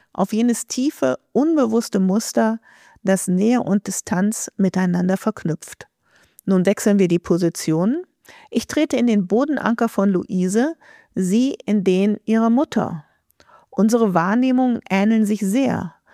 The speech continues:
Auch sie spürt diese innere Zerrissenheit, die Traurigkeit und die Verbitterung der Mutter. Für Luise ist das ein wichtiger Moment. Sie sagt leise, „Wow,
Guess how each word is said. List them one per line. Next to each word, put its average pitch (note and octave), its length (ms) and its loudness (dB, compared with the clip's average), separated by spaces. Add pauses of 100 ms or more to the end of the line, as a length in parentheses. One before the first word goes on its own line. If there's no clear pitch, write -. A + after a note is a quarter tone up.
(240)
Auch G#3 260 2
sie C4 440 0
spürt - 380 -2
diese A3+ 200 0
innere D4 460 -2
Zerrissenheit, A#3 840 -2 (400)
die F#3+ 80 -2
Traurigkeit B3 840 0 (300)
und B3+ 260 0
die A3+ 80 0
Verbitterung F#3+ 840 0
der A3 280 0
Mutter. A3+ 480 -2 (760)
Für - 200 2
Luise A#3 480 2
ist A#3+ 240 0
das B3 140 0
ein G3 200 0
wichtiger G3 420 -2
Moment. G#3+ 640 0 (420)
Sie A3 180 0
sagt G3 340 0
leise, A3 600 2 (380)
„Wow, A3+ 500 0